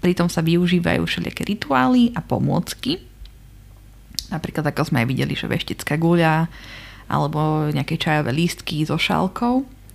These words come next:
Potom človek, ktorý má nejaké, nejaké prírodzené nadanie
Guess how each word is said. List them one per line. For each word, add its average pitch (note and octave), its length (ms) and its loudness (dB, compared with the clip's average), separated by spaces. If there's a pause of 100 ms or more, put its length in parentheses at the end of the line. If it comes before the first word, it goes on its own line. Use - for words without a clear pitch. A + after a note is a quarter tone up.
(1160)
Potom E3+ 240 2
človek, F3+ 480 0
ktorý G3 240 0
má E3+ 160 2
nejaké, D#3+ 720 -2 (800)
nejaké - 160 -12
prírodzené B3 560 6
nadanie F3+ 800 4